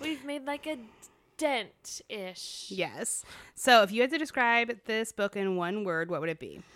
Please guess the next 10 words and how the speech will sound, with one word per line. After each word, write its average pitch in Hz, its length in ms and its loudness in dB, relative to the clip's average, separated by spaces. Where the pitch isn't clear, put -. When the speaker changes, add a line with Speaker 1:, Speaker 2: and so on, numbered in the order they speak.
Speaker 1:
I 269 760 0
said 226 420 -4
that - 240 -8
this 214 400 -6
book 208 400 -4
would 196 840 -2
be 190 380 -6
publicized 320 1080 -2
isolation. 190 880 -6
Speaker 2:
Oh, 208 760 -4